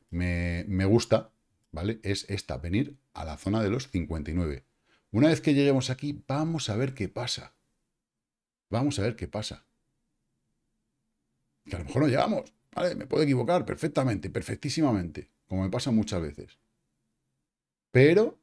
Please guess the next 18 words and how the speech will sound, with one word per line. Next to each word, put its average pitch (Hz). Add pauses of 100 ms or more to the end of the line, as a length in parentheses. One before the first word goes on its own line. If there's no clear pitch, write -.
(280)
de 92
momento, 104
la 117
pinta 98
que 90
tiene 87
como 185
mínimo 196
es 101
de 107
venir 104
a 92
probar 95
este 101
mínimo 123
anterior. - (760)
Sesenta 82
mil. -